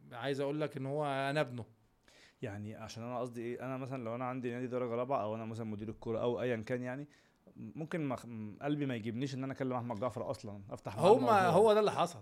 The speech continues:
Speaker 2: آه،
Speaker 1: هو
Speaker 2: آه.
Speaker 1: ده اللي حصل بقى. بس لما أنا قعدت معاه بقى، الموضوع مختلف تمامًا. هو قال لك غ-، يعني اللي هو: "إزاي إحنا قاعدين معاك؟ طب"
Speaker 2: <laughs> إزاي؟ إيه المنطق في كده؟
Speaker 1: إيه المنطق إنك تيجي يعني؟
Speaker 2: مم.
Speaker 1: فقعدت قلت له بقى، لما هو شرح وجهة نظره،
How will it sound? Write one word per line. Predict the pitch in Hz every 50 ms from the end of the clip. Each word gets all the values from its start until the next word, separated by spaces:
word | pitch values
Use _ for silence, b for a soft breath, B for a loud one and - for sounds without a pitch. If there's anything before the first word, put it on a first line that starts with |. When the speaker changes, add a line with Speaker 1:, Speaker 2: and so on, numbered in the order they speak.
| - _ _ _ -
Speaker 2:
آه، | 117 120 117 110 110
Speaker 1:
هو | 139 170 196
Speaker 2:
آه. |
Speaker 1:
ده | 196
اللي | 185 180 147
حصل | 170 185 170 170 147
بقى. | 139 160 151 131 156 151
بس | 165 170 170 170 - 170
لما | 170 170 170 190 220
أنا | 240 240
قعدت | 220 202 202 233 226 - 220
معاه | 196 185 208 214
بقى، | 220 220 220 208 196 180 -
الموضوع | 156 156 160 160 170 180 220
مختلف | 220 208 214 - 208 202 196 196
تمامًا. | - 170 180 180 170 151
هو | 143 151 160 170
قال | 185 202
لك | 208 196
غ-، | 151 147 156
يعني | 156 151 151 147 147 143 127 135 151 151 151 151 143 135 - _ _ _ _ _ _ _ 120 120 117 113 107 _ _ _ _ - -
اللي | 131 123 113 113
هو: | 127 135 131
"إزاي | 123 113 113 127 131 123 113
إحنا | - 120 117
قاعدين | 120 120 131 127
معاك؟ | 127 120 120 135 135 131 - - 135 123 113
طب" | 127 123 113 120 120 120 120 139 - - - - -
Speaker 2:
<laughs> | - - - - - - - - - - - - -
إزاي؟ | 156 135 123 120 151 165 160 147
إيه | 131 135 156 160
المنطق | 160 165 165 180 165 - - -
في | - 127
كده؟ | - - 165 143
Speaker 1:
إيه | 151
المنطق | 160 151 156 170 170 156 147 135
إنك | 139 143 143 135
تيجي | - - 156 156 143
يعني؟ | 131 131 123 123 120
Speaker 2:
مم. | 113
Speaker 1:
فقعدت | 127 160 175 190 208 208 185 175 214 254 285 302 285 294 269
قلت | 233 220 196 190 175 196
له | 208 233
بقى، | 254 262 233 - 175
لما | 156 156 156 165 165 160
هو | 190 220 226 196
شرح | 156 - 175 180 180 143
وجهة | 156 165 175 165 - -
نظره، | 165 165 175 175 196